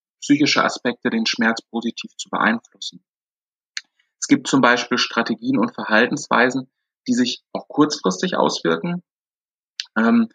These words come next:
und die werden in der Psychotherapie zum Beispiel gezielt herausgearbeitet und gestärkt.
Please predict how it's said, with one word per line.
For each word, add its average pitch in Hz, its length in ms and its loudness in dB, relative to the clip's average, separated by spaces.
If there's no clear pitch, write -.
und 110 160 -4
die 131 100 4
werden 135 220 4
in 120 80 2
der 123 100 4
Psychotherapie 120 720 -4
zum 117 200 -4
Beispiel 117 420 2
gezielt 117 520 -2
herausgearbeitet 107 880 -2
und - 160 -8
gestärkt. 98 480 -6